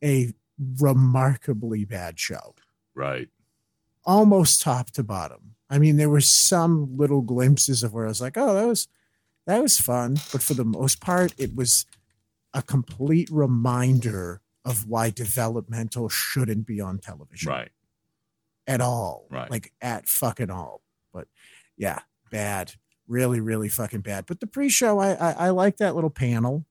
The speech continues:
Speaker 1: I think
Speaker 2: Yeah,
Speaker 1: it's
Speaker 2: yeah.
Speaker 1: good. I'm glad they're, like, standing and having a conversation, which makes it better than the main show, in my opinion, because the main show, it's, like,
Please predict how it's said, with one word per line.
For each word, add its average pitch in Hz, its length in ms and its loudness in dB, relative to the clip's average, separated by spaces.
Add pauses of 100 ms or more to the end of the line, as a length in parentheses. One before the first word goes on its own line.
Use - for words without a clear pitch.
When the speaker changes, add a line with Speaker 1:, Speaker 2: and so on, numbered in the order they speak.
(120)
Speaker 1:
I 131 100 -4
think 113 180 4
Speaker 2:
Yeah, 73 60 2
Speaker 1:
it's 64 100 -4
Speaker 2:
yeah. 64 80 -8
Speaker 1:
good. 113 320 -4 (500)
I'm 170 160 6
glad 165 320 2
they're, 190 120 2
like, 147 240 0
standing 147 920 0 (180)
and 120 180 0
having 123 320 -2
a 117 80 -2
conversation, 120 840 -2
which 104 240 -6 (320)
makes 127 280 2
it 117 120 -2
better 127 280 2
than 107 200 -4
the 101 60 -4
main 123 340 2
show, 95 340 -4
in 92 80 -6
my 95 140 -6
opinion, 101 400 -4
because 110 220 -8
the 113 100 -6
main 160 220 4
show, 120 360 2
it's, - 160 -6
like, 107 220 -6